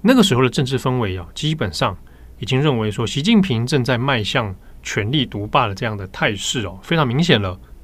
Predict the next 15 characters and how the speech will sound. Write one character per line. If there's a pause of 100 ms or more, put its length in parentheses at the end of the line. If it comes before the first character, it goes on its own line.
(560)
那
对
当
时
像
李
克
强
这
样
的
团
派
来
讲，